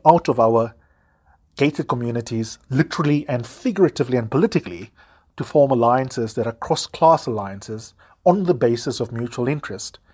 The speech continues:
and a new social compact around a social democratic vision that the D A doesn't have, the E F F doesn't have, and which the A N C abandoned as soon as it came into power. Unless we do that,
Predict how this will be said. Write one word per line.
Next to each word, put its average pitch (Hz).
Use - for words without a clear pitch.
and 123
a 131
new 135
social 131
compact -
around 123
a -
social 151
democratic 117
vision 107
that 117
the 117
D 170
A 117
doesn't 110
have, 98
the 127
E 175
F 170
F 190
doesn't 107
have, 101
and 123
which 127
the 123
A 147
N 139
C 131
abandoned 120
as 107
soon 135
as 120
it 113
came 120
into 117
power. 127
Unless 120
we 180
do 107
that, -